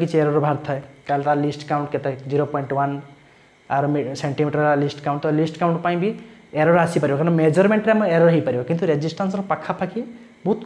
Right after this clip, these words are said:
କମ୍ ଏରର୍, ଜିରୋ ପଏଣ୍ଟ ଜିରୋ ଜିରୋ ଫାଇଭ୍ ପାଖାପାଖି ଏରର୍ ବହୁତ କମ୍। ତାହେଲେ ଆମେ ସିମ୍ପଲି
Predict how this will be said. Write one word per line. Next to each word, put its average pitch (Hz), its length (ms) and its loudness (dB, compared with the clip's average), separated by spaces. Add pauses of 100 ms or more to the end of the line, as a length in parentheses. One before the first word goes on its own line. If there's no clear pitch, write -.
କମ୍ 170 220 4
ଏରର୍, 131 180 0
ଜିରୋ 151 220 2
ପଏଣ୍ଟ 165 200 -4
ଜିରୋ 151 180 -2 (220)
ଜିରୋ 139 220 -4
ଫାଇଭ୍ 131 180 -6 (260)
ପାଖାପାଖି 131 400 -8
ଏରର୍ 127 200 -4 (160)
ବହୁତ 247 140 2 (100)
କମ୍। 127 160 -2 (440)
ତାହେଲେ 208 160 0
ଆମେ 269 100 0 (100)
ସିମ୍ପଲି 196 420 -2